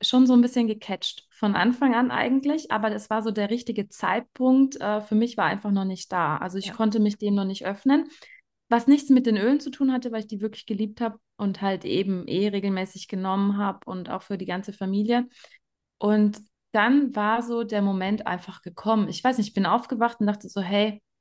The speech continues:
Speaker 1: ich schreibe jetzt Claudia, ich möchte das jetzt doch machen."
Speaker 2: Wow.
Speaker 1: Dann habe ich ihr geschrieben und dann, ähm, ja, hat,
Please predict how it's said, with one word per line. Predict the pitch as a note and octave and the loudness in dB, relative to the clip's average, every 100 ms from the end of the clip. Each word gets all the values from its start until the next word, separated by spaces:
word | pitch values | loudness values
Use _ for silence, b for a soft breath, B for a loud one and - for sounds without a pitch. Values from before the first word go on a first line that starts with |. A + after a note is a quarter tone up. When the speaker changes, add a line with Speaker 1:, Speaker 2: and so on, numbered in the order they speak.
| _ | _
Speaker 1:
ich | - - | -8 -6
schreibe | - F#3 F3+ | -2 -4 -4
jetzt | E3 - | -10 -8
Claudia, | F#3 F#3+ F3+ D#3+ | -2 -2 -2 -6
ich | E3+ | -4
möchte | G3 - E3 | -6 -6 -10
das | E3 F3 | -8 -8
jetzt | F3 - E3 | -12 -12 -12
doch | F3+ | -10
machen." | - D#3 - A#3 | -8 -6 2 2
Speaker 2:
Wow. | A3+ G#3 F#3 F#3+ F#3 F#3 G3 A#3 C#4 C4 | 4 -2 -2 0 -2 -2 -2 -2 -4 0
Speaker 1:
Dann | A#3 B3 | 2 4
habe | B3 | 2
ich | - | 2
ihr | A#3+ | 0
geschrieben | A#3+ - C#4+ F4+ F4+ | 0 2 4 4 2
und | A#3+ B3 B3 | 4 4 4
dann, | A#3+ A#3+ A#3 | 2 4 2
ähm, | B3 A3 G#3+ G#3+ A3 _ - | 0 -2 -2 -4 -8 _ -6
ja, | B3 G3 - _ | -4 -4 -10 _
hat, | A#3 | -6